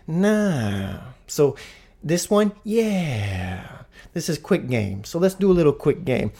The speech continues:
And this is how we're gonna start Quick Game. I just put out a poll on the, on the Ethos Raptors X,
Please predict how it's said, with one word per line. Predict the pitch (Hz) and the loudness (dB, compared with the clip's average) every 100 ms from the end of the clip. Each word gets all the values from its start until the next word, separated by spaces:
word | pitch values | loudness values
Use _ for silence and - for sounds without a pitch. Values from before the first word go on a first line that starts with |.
| - | -12
And | - | -4
this | 151 180 | -2 0
is | |
how | 180 165 | 2 4
we're | 147 | 2
gonna | 147 | -2
start | - 131 107 | 0 0 0
Quick | - 123 95 | -2 -4 -4
Game. | - - - - - - _ _ - - | -8 -8 -12 -20 -20 -20 _ _ -20 -8
I | - | -4
just | 220 269 - | -4 -4 0
put | 220 175 | 6 8
out | 156 | 10
a | 135 | 8
poll | - - 127 110 101 110 - _ _ _ | 4 0 4 4 2 -4 -18 _ _ _
on | 135 147 | 0 2
the, | 139 - | 2 2
on | 143 | 2
the | 143 - | 2 0
Ethos | 147 147 143 131 - | -4 2 2 2 2
Raptors | 123 123 - 127 117 107 - _ - - - | 0 0 0 0 0 -4 -14 _ -20 -20 -8
X, | - 107 104 - | -2 -2 -2 -10